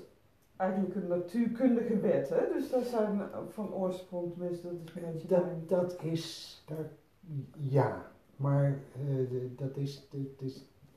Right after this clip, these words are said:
Speaker 2: dat is een beetje net zoiets als wat er gebeurt met, eh, die kwantumfysica,
Speaker 1: Mhm.
Speaker 2: hè, dat dat ineens gekoppeld wordt aan spiritualiteit.
Speaker 1: Ja.
Speaker 2: Eh, de, de,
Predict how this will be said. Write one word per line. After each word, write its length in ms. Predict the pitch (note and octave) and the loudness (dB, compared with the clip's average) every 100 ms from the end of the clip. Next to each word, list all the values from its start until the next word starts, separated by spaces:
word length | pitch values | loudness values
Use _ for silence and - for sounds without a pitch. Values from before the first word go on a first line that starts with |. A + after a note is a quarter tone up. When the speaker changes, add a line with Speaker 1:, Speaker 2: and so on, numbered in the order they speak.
| - - - - _ - | -20 -20 -20 -20 _ -4
Speaker 2:
dat 100 | C#3+ | -2
is 40 | |
een 60 | D#3 | 2
beetje 280 | D#3+ E3 D3+ | 2 2 0
net 140 | D#3+ | 0
zoiets 300 | - D3+ C#3+ | 0 -2 -2
als 120 | D3+ | -2
wat 160 | C#3 C#3+ | -2 -2
er 80 | C#3 | -2
gebeurt 440 | C3+ C#3+ C#3+ C#3 | -2 2 2 4
met, 420 | C#3 C3+ - - - | 2 0 -2 -14 -10
eh, 80 | B2+ B2 B2 B2+ B2 A#2+ A#2+ | -6 -4 -2 -4 -6 -8 -8
die 80 | B2+ | -4
kwantumfysica, 1000 | D#3 D#3 D3+ B2+ B2+ A2 - A2 B2 E3+ | -2 0 0 -2 -2 -8 -10 -10 -8 -6
Speaker 1:
Mhm. 300 | F3+ E3 F#3 - | -6 -4 -6 -4
Speaker 2:
hè, 400 | B2+ C3+ D3 C3 | -2 0 0 -2
dat 220 | C#3+ C#3 | -2 -2
dat 180 | C3 C#3 | -2 2
ineens 300 | C3+ C#3 - | 4 4 2
gekoppeld 460 | C#3+ D#3+ D3 C3+ | -2 -2 0 0
wordt 160 | C#3+ C3+ | 0 0
aan 80 | B2+ | -2
spiritualiteit. 840 | D3 B2 A#2+ B2 A#2+ - D3 C#3 G3 | -2 -4 -2 -6 -6 -4 -4 0 2
Speaker 1:
Ja. 280 | G#3+ C#3+ C#3 - _ - - - - _ | 2 0 -4 -14 _ -20 -20 -20 -20 _
Speaker 2:
Eh, 120 | - B2 B2 C#3 C#3 | -4 -2 -2 -4 -6
de, 340 | B2 B2+ A#2+ | -2 -2 -4
de, 120 | C3+ | -4